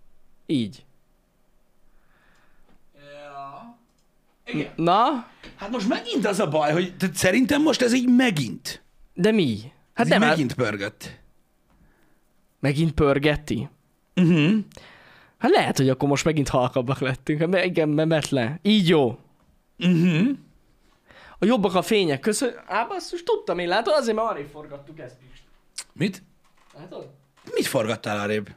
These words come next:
Speaker 1: Várjál. Így lenne az igazi, Pisti. Látod, lehet, hogy végig rossz helyen volt ez a fény a happy hour-ben, most rájöttem.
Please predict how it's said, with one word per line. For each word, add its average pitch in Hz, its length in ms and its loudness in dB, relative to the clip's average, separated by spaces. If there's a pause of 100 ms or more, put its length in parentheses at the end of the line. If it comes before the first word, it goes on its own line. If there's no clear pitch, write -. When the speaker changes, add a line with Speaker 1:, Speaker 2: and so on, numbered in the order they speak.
(580)
Speaker 1:
Várjál. - 340 -20 (3250)
Így 170 220 -20
lenne 120 220 -20
az 117 120 -20
igazi, 127 260 -20 (120)
Pisti. 139 200 -20
Látod, 151 360 -14
lehet, - 220 -12
hogy 143 80 -20 (120)
végig 180 280 -16
rossz 143 240 -16
helyen 120 280 -18
volt 117 220 -18
ez 123 60 -20
a 127 100 -20
fény 113 260 -20
a - 80 -20
happy 120 240 -20
hour-ben, 131 340 -18
most - 200 -18
rájöttem. - 500 -20